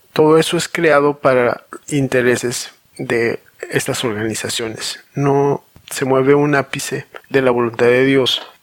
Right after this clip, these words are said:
Jesús habló de ello. Ustedes ponen cargas que no mueven ni con un dedo.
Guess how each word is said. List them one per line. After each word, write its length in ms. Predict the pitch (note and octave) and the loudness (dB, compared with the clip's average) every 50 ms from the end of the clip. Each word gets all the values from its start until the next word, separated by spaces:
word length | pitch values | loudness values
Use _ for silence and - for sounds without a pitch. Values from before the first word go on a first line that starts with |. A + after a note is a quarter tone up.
| _ - _ _ _ | _ -20 _ _ _
Jesús 420 | - - C#3 C3 - D3 - - | -4 -2 -2 -2 -2 -4 -4 -2
habló 280 | C#3+ B2 B2+ C3 B2+ B2 | -2 0 2 2 2 4
de 220 | B2+ B2+ B2+ D3+ | 2 2 4 2
ello. 280 | D#3 D3+ C#3 B2 - - - - _ _ - _ _ | 2 2 0 -2 -2 -6 -14 -20 _ _ -20 _ _
Ustedes 720 | - B2 - - - B2 A#2 B2 B2+ C#3 C#3 - - - _ - _ | -8 -8 -6 0 2 2 4 4 2 2 0 -4 -10 -14 _ -18 _
ponen 300 | - - C3 C3+ C#3 C#3 | -6 -4 -2 0 -2 0
cargas 420 | - - C3 B2+ C3+ C#3 C#3+ C#3+ - | 0 0 0 2 2 0 -2 -2 -4
que 320 | - C3+ A#2+ A2 G#2+ - - - _ | -4 -4 -4 -4 -4 -8 -12 -18 _
no 280 | - A#3+ B2+ B2 B2 B2 | -12 -8 -2 -2 0 0
mueven 360 | C3 C#3 C#3 C3+ C#3 C#3 C3+ | 2 2 4 4 4 2 2
ni 100 | B2+ A#2+ | 0 -2
con 180 | - - A#2+ B2 | -2 -4 -6 -4
un 180 | B2 B2+ B2 | -4 -4 -2
dedo. 380 | A#2 A2+ A2 A2 G#2+ G#2+ A2 | 0 0 0 0 -2 -4 -6